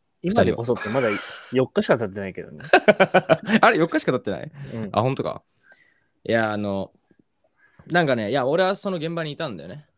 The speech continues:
Speaker 1: うん。
Speaker 2: あの、で、大晦日で、あれ、紅白見てたのかな？
Speaker 1: はいはいはいはい。
Speaker 2: えー、十二月三十一日の夜、七時、八時ぐらいだよね。
Speaker 1: うん。
Speaker 2: 紅白見てて、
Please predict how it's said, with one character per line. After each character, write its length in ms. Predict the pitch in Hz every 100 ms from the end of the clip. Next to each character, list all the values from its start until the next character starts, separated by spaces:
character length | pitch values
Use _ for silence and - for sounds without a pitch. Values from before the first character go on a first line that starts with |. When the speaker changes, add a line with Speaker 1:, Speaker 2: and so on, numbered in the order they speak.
| -
Speaker 1:
う 80 | 120
ん。 260 | 110 87 - -
Speaker 2:
あ 160 | 95
の、 460 | 95 92 87 78 71
で、 340 | 73 78 71 - -
大 140 | 139
晦 280 | 147 147 127
日 180 | - 92
で、 140 | 87
あ 100 | 69
れ、 60 | 104
紅 240 | - 370
白 180 | 254 -
見 100 | 95
て 60 | -
た 80 |
の 100 | 80
か 80 | 71
な？ 200 | 85 185 _ _ _
Speaker 1:
は 140 | 123 110
い 60 |
は 160 | 101 92
い 60 |
は 120 | 90 90
い 20 |
は 60 |
い。 40 | - - - - _
Speaker 2:
え 600 | - 117 113 107 101 98 95
ー、 20 |
十 120 | 117
二 80 | 117
月 160 | 117
三 240 | - 131 110
十 120 | 98
一 200 | 92 110
日 160 | 104 104
の 80 |
夜、 380 | 95 127 101 90 - - - - _ _
七 320 | - - - 135
時、 120 | 131
八 240 | 139 120
時 140 | 120 131
ぐ 60 |
ら 100 | 151
い 60 | 92
だ 60 |
よ 60 | 80
ね。 200 | 92 117 _ -
Speaker 1:
う 80 | 117
ん。 60 | 107 92
Speaker 2:
紅 200 | - 120 98
白 180 | 95
見 100 | 92
て 100 | 82
て、 440 | 78 90 85 73